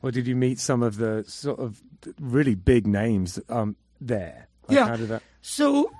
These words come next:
Speaker 2: when I, so there was the realization that I was not good enough to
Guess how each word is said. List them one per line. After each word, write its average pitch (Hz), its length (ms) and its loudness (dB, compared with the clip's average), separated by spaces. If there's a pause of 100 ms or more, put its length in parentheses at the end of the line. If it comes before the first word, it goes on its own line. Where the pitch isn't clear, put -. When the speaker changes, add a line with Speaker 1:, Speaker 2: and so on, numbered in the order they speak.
(400)
Speaker 2:
when 269 260 -2
I, 339 320 2 (200)
so 311 320 2 (420)
there 262 140 2
was 247 100 0
the 240 100 2
realization 254 600 0
that 220 100 -2
I 214 60 -2
was 247 260 2
not 226 240 0
good 220 180 -2
enough 196 540 -8 (600)
to 240 500 2